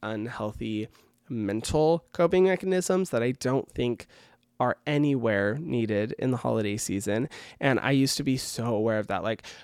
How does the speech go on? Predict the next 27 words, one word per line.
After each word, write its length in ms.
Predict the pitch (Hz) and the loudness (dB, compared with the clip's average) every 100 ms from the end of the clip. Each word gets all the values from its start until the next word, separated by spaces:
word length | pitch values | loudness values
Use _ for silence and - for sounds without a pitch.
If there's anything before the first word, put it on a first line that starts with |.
| - | -6
especially 460 | 143 110 123 160 147 | -2 0 0 2 2
during 180 | 127 | 2
my, 420 | 123 110 107 101 - | 0 -2 -2 -2 -4
uh, 120 | - - | -6 -8
you 140 | - | -6
know, 220 | 107 85 80 | -4 -4 -6
uh, 380 | - 87 80 - | -6 -4 -4 -4
the 120 | 117 | -4
worst 360 | 117 123 - - | 0 0 0 0
part 160 | 110 | 0
of 80 | 101 | -2
my 80 | 92 | -6
eating 280 | 98 107 101 | -6 -6 -6
disorder, 580 | - - 82 90 101 - - - _ | -8 -6 -6 -4 -6 -8 -18 -20 _
uh, 240 | 123 113 104 | 2 2 2
holidays 520 | 143 127 135 143 - | 0 0 2 2 0
were 140 | 127 | -6
really 580 | 120 113 117 117 113 113 | -6 -8 -6 -4 -2 -4
tricky 360 | - 110 104 95 | -4 -6 -4 -8
because 340 | 101 - 110 | -6 -4 -4
I 320 | - 107 123 | -2 -2 0
would 160 | 127 131 | 0 0
just 260 | 123 - _ | -2 -8 _
beat 180 | 120 107 | -4 -2
myself 420 | 107 117 123 113 | -6 -6 -6 -4
up 200 | 101 104 | -6 -6
about 300 | 107 107 | -8 -6